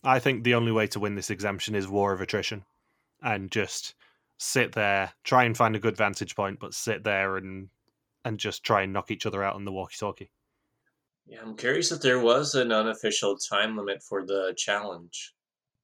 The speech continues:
Speaker 2: Like, what happens if they did just sit there all day?
Speaker 1: In theory, there must have been. But in practice, they probably could have got away with six hours easily, 'cause they started at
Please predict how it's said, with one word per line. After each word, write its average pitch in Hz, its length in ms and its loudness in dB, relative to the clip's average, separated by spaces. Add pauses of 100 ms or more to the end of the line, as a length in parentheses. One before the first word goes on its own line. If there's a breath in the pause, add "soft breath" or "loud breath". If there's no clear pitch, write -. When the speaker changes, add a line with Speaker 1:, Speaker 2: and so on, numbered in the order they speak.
(160)
Speaker 2:
Like, 113 200 -4
what 139 120 4
happens 151 320 2
if 156 140 -4
they 135 280 4
did 165 280 -4
just 120 240 -2
sit 104 220 -2
there 87 180 0
all 85 160 -2
day? 85 240 -2 (720)
Speaker 1:
In 151 120 2
theory, 180 280 6
there 113 140 2
must 110 420 0
have 92 200 -8
been. 92 260 -8 (760)
But 110 320 4 (540)
in 135 300 2
practice, - 840 0 (580 soft breath)
they 117 180 4
probably 107 520 2
could 104 200 -2
have 90 140 -6
got 104 140 0
away 95 300 -4
with 95 280 -8 (300)
six - 440 -8
hours 127 640 2
easily, 113 440 0
'cause 110 240 -2
they 151 120 2
started 113 460 0
at - 40 -20